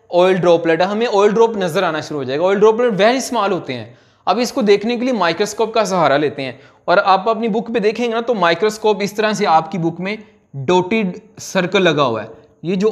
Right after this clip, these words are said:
डॉटेड सर्कल लगा हुआ है और साथ इधर लिखा हुआ है कैपिटल एम।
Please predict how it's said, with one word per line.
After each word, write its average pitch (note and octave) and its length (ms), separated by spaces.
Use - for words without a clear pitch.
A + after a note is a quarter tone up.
डॉटेड E3+ 380
सर्कल A3 360
लगा G#3+ 200
हुआ G#3 160
है G#3+ 60
और A3 80
साथ F3+ 320
इधर G3+ 180
लिखा F#3 200
हुआ F#3+ 100
है A3 80
कैपिटल G3 520
एम। D3+ 220